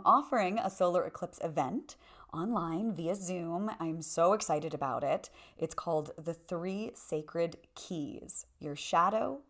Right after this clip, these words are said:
Your Ego, and Your Intuition. I'm leading it with the psychic medium Amy Descola, and she's so hilarious and such a great teacher.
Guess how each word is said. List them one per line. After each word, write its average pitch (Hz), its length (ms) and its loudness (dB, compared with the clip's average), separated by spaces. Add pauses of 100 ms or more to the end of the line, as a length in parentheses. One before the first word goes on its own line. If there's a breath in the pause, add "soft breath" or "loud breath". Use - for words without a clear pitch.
(160)
Your 165 360 -4
Ego, 208 580 0 (360 soft breath)
and 180 360 -2
Your 165 240 0
Intuition. 143 840 -8 (1300)
I'm 180 180 -2
leading 190 360 -4
it 202 220 -4
with 165 340 0 (400 loud breath)
the 165 160 -4
psychic 190 520 -4
medium 175 520 -2 (100)
Amy 165 260 -2
Descola, 165 840 2 (360 loud breath)
and 170 420 2
she's 165 500 -8
so 185 600 6
hilarious 170 800 0
and 151 160 -6
such 202 260 0
a 180 40 0
great 156 280 -2
teacher. 151 520 -2